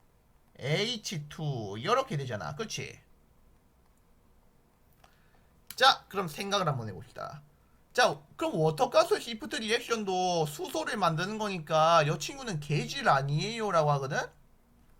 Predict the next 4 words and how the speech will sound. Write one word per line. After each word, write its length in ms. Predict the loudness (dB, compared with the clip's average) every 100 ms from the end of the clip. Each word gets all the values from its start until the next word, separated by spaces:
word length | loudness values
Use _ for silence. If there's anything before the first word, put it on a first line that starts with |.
| _ _ _ _ _ _ -20 2
자, 280 | 4 4 -2
생각해보자. 720 | -8 -6 -6 -8 -8 -10 -12 -14
이게 300 | -8 -6 -6
계질일까? 680 | -6 -6 -4 -4 0 -2 -2